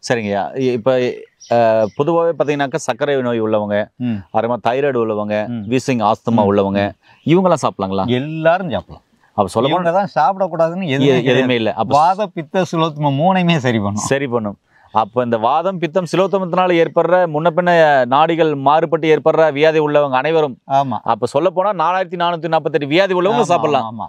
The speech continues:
Speaker 2: வாதம், பித்தம், சிலோத்துமத்துல வாதத்தில் பித்தம், பித்தத்தில் வாதம்,
Speaker 1: ம்.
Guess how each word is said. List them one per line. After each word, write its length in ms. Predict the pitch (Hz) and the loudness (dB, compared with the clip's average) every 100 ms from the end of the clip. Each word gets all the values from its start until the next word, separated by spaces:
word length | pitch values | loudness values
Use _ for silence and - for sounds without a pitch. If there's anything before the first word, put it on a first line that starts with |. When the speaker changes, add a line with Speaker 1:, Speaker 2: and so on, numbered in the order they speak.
| - | -2
Speaker 2:
வாதம், 440 | 117 147 180 202 | 4 4 4 0
பித்தம், 380 | 175 160 202 202 - | -2 -2 -2 -2 0
சிலோத்துமத்துல 760 | 160 170 160 156 156 156 131 151 _ 101 98 | 0 0 -2 -2 2 4 4 0 _ -12 0
வாதத்தில் 580 | 131 175 175 160 147 | 2 2 0 -2 -2
பித்தம், 460 | 151 135 - 143 113 | -2 -4 -2 0 -2
பித்தத்தில் 480 | 156 143 185 165 151 | -4 0 0 0 0
வாதம், 540 | 143 156 156 135 90 82 | 4 4 2 0 -4 -2
Speaker 1:
ம். 260 | 110 98 | -2 -2